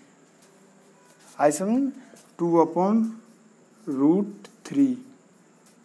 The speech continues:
अब इसके बाद cos देख लो, रूट टू upon वन हो गया, यानी रूट टू भी हम लिख सकते हैं इसको।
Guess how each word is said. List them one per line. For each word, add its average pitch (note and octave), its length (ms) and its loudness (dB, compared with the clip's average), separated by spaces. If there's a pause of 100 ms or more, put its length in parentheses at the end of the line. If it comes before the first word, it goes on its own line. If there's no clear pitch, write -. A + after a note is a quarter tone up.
(580)
अब D#3+ 160 4
इसके E3 320 0
बाद F3 440 2 (2250)
cos E3 360 6 (120)
देख D3+ 180 2
लो, D3+ 180 2 (800)
रूट F#3 320 0
टू F3+ 100 0 (140)
upon G#3 460 6 (120)
वन C#3 160 4
हो C3 180 0
गया, B2 300 -2 (560)
यानी D#3+ 400 2
रूट E3 340 -4
टू D3+ 160 0
भी D3 180 2
हम G#3+ 360 0 (360)
लिख C3 160 -4
सकते - 440 -8
हैं B2+ 240 -6
इसको। C3+ 420 -4